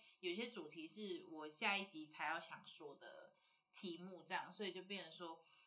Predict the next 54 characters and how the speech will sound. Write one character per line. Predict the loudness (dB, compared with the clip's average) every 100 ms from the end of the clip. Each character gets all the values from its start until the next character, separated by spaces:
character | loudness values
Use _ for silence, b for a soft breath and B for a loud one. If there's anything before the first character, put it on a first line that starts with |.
| B _
呃， | 0 2 2 0 -4 _
我 | 4
又 | 6
一 | 4
直 | 0
重 | -4 -2 -2
录， | 0 -2
然 | 0 2
后 | 4
又 | 4
一 | 2
直 | 2
不 | 0 0
满 | 0 -2
意， | -4 -2
然 | -2 2
后 | 2
就 | 4 2
是 | 2
有 | 2
点 | 2 0
就 | -2 -2
是， | -2 -2 b b b
呃， | 0 2 2
完 | 8 8
美 | 10 6
主 | 2 -2
义 | -2 4
上 | 6 6
升， | 2 -4 -4
你 | -2
知 |
道 | 0 2
吗？ | 2
<laughs> |
然 | 2
后 | 4 4
就 |
一 | 4 0
直 | -2 -4
不 | -2
断 | 2 4
的 | 2 0
砍 | -4 -2
掉。 | 0 0 B B B
我 | 4
的 | 6
那 | 8 8 8
个 | 4
集 | 2 4
数 | 4 4 4
已 | 4
经 | 4 2
从， | 4 2 2